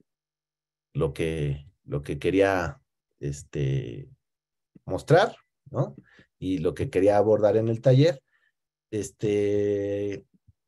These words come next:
realmente Geoda es amplísimo, ¿no? Tiene, por ejemplo, hay otras medidas de autocorrelación, por ejemplo, esta,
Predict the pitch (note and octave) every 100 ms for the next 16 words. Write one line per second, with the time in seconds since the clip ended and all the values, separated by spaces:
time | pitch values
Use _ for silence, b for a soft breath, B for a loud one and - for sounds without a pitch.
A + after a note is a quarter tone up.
0 | _ _ _ _ A2+ C3+ D#3+ D3+ C#3+ C#3+
1 | C#3 C#3 C3 - - G#2 G2+ A#2+ C3 B2+
2 | G#2 F#2+ G#2+ G#2 - _ _ _ _ _
3 | A#2+ A2 G#2 G2 F#2 b b b G#2 A2+
4 | C#3+ C#3+ D3 D3+ D#3 D3 C3+ A#2 A2+ B2
5 | B2 A#2 G2 G2 - - F#2 F#2 F2+ A2
6 | A2+ C3 C3 _ - F2 G#2+ A#2+ A#2 A#2+
7 | G#2+